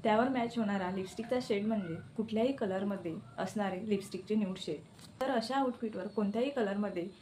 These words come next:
असणारे लिपस्टिकचे न्यूड शेड हे परफेक्ट मॅच होतात. तर साधारणतः हे सहा सात कलर आहे. या-, तर हे झाले आता आउटफिटचे कलर आणि त्यासोबत मॅच होणारे लिपस्टिकचे कलर.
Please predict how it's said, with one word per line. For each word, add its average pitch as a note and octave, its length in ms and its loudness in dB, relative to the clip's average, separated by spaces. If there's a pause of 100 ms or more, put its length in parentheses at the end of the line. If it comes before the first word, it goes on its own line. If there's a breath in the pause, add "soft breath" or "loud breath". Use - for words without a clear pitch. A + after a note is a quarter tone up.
(200 loud breath)
असणारे A3+ 440 2
लिपस्टिकचे A3+ 480 0
न्यूड G#3+ 260 4
शेड F#3+ 260 -2 (100)
हे B3 80 2
परफेक्ट G#3+ 460 -2
मॅच E3 260 -2
होतात. F3+ 220 -4 (340)
तर C4+ 100 0
साधारणतः A#3+ 580 2
हे G#3 220 0
सहा G#3 240 -2
सात A#3+ 240 -2
कलर G3 240 0
आहे. F#3 240 -2 (200)
या-, G3 60 -2 (840)
तर B3+ 100 4
हे B3+ 180 4
झाले C4 240 0
आता A3+ 240 0
आउटफिटचे G#3+ 640 2
कलर F3+ 260 2 (100)
आणि A3+ 180 4
त्यासोबत B3+ 640 -2
मॅच A#3 260 2
होणारे G3+ 340 0
लिपस्टिकचे G3 460 -6
कलर. F3+ 240 -4